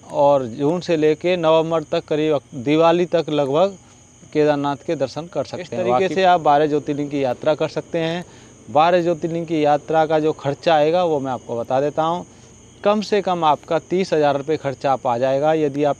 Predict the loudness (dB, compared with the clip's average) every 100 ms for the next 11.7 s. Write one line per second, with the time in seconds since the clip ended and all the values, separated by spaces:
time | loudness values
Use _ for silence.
0 | -6 -6 -4 -4 -4 -2 -2 -2 -4 -6
1 | -10 -10 -6 -2 0 0 -2 -4 -8 -14
2 | -20 -20 -20 -10 0 2 2 2 0 -2
3 | -4 -2 -2 -2 -2 0 -2 -2 -4 -4
4 | -4 -6 -6 -8 -6 -4 -4 -4 -4 -4
5 | -4 -6 -6 -6 -8 -6 -4 -4 -4 -8
6 | -8 -6 -6 -8 -12 -12 -12 -12 -20 -8
7 | -2 0 0 -2 -8 -16 -20 -20 -20 -20
8 | -6 -2 0 2 0 2 0 0 -2 -4
9 | -4 -4 -4 -4 0 0 2 0 2 2
10 | 2 0 -2 -4 -4 -6 -6 -4 -4 -4
11 | -4 -8 -4 -6 -4 -2 -2